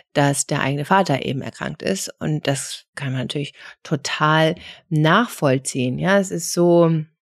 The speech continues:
also wenn du das kennst, dann weißt du, dass man sich auch als Angehöriger, Angehöriger oder Angehörig-, ist da das gegenderte Wort,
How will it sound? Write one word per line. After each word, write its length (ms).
also 240
wenn 140
du 80
das 220
kennst, 360
dann 340
weißt 380
du, 60
dass 180
man 160
sich 220
auch 120
als 200
Angehöriger, 720
Angehöriger 960
oder 160
Angehörig-, 680
ist 260
da 80
das 260
gegenderte 720
Wort, 460